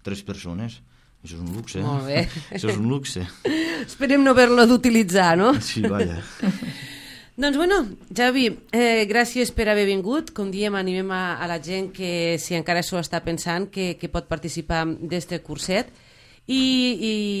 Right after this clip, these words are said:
Speaker 2: també agrair la presència de Josep Tomàs,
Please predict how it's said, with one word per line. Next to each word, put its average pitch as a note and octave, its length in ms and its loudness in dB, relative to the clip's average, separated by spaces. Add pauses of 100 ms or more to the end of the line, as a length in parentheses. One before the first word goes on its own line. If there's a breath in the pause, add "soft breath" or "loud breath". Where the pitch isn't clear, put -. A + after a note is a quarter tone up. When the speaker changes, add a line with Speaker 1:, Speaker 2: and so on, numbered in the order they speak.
(160)
Speaker 2:
també F#3 320 -2
agrair G3+ 340 2
la G3+ 140 0
presència F3+ 420 -4
de F3+ 80 -2
Josep D#3+ 300 -6
Tomàs, D#3 340 -6